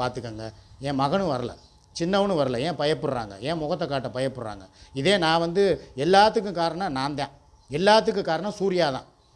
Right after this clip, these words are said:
இப்ப இந்த சூர்யா மேட்டர் மாத்திரம் இல்லாம இருந்து நான் என் குடும்பத்தோட இருந்தேன்னா, நானும் ஜி பி முத்து மாதிரி அவர் எப்படி பிள்ளைகளோட, குழந்தை, மூணு பிள்ளைகளோட, அவர் மனைவியோட வீடியோ போடுறாரு, எல்லா பேரும் பார்க்கத்தானே செய்றீங்க.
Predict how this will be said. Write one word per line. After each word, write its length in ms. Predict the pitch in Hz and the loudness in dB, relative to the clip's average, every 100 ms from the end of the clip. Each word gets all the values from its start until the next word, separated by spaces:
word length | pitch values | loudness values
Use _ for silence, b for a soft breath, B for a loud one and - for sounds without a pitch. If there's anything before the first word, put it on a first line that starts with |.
| - | -10
இப்ப 180 | 135 180 | -4 0
இந்த 140 | 165 | 0
சூர்யா 340 | 170 233 247 220 | 0 4 4 4
மேட்டர் 340 | 196 185 175 | 2 -2 -2
மாத்திரம் 280 | 175 165 214 | -2 -2 -2
இல்லாம 300 | 165 190 185 | 0 0 0
இருந்து 280 | 156 139 135 113 B B | -2 0 -2 -4 B B
நான் 200 | - 156 160 | -6 -2 -2
என் 120 | 143 | -2
குடும்பத்தோட 460 | 185 202 190 196 185 | -2 -2 0 2 4
இருந்தேன்னா, 340 | 160 143 127 123 | 2 0 -2 -4
நானும் 340 | 165 180 240 185 | -2 -2 0 0
ஜி 80 | 214 | -2
பி 120 | 180 | -4
முத்து 260 | 180 190 175 | -6 -6 -2
மாதிரி 320 | 175 170 170 190 B B - | 0 2 0 -2 B B -2
அவர் 180 | 165 170 170 | 2 4 4
எப்படி 180 | 165 170 135 | 4 0 -2
பிள்ளைகளோட, 440 | 165 175 156 143 156 | 2 4 4 2 -2
குழந்தை, 300 | 156 160 156 151 | -2 -4 -2 -2
மூணு 200 | 143 147 | -2 -6
பிள்ளைகளோட, 440 | 139 156 151 139 135 160 B B | -2 0 0 0 0 -2 B B
அவர் 220 | - 139 143 | -4 0 0
மனைவியோட 480 | 139 175 165 139 131 143 170 - _ | 2 0 0 0 2 0 -4 -12 _
வீடியோ 240 | 143 165 151 | -2 2 0
போடுறாரு, 440 | 127 147 135 107 - _ _ - | 0 0 0 -2 -8 _ _ -4
எல்லா 220 | 156 175 | 2 4
பேரும் 220 | 175 175 139 | 4 2 -2
பார்க்கத்தானே 380 | 151 143 160 135 | -4 -4 -4 -4
செய்றீங்க. 320 | 123 123 123 | -4 -4 -4